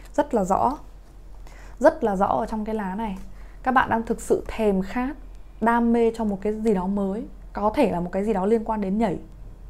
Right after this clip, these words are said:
Có thể là một cái gì đó liên quan đến nhạc. Hoặc là bất kỳ một cái gì. Một cái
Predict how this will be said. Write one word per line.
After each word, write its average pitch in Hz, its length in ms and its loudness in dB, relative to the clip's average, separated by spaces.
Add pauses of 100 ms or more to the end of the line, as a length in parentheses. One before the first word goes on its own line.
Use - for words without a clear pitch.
(500)
Có 208 120 4
thể 226 160 4
là 185 80 4
một 175 140 0
cái 196 120 2
gì 208 100 0
đó 190 100 0
liên 214 180 2
quan 208 200 -6
đến 190 200 -2
nhạc. 202 240 -4 (1120)
Hoặc 190 220 -4
là 196 60 0
bất - 200 -2
kỳ 196 140 2
một 185 140 -2
cái 185 140 -2
gì. 190 200 -4 (3000)
Một 202 120 4
cái 226 80 4